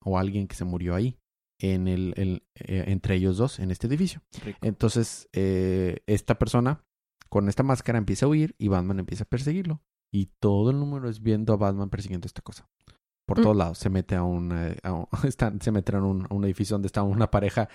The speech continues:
Speaker 1: de viejitos en su cama ya para irse a dormir leyendo sus libros y de que, mm, entra, <laughs> entra un, el, el malo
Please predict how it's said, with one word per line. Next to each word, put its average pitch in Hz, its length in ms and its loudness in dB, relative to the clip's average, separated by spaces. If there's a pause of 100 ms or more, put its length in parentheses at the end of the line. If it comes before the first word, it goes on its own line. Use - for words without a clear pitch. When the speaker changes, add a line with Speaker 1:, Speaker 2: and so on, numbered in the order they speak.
(280)
Speaker 1:
de 117 80 6
viejitos 113 420 4
en 110 80 4
su 107 140 2
cama 110 280 4
ya 101 320 2
para 107 200 4
irse 101 180 2
a 113 60 6
dormir 104 240 4
leyendo 107 340 4
sus 110 100 4
libros 98 300 0
y 98 60 -2
de 87 100 -6
que, 90 140 -8
mm, 113 480 -2
entra, 120 360 2
<laughs> 123 140 -2
entra 131 380 2
un, 139 180 2
el, 120 500 -6
el 107 220 -2
malo 135 460 2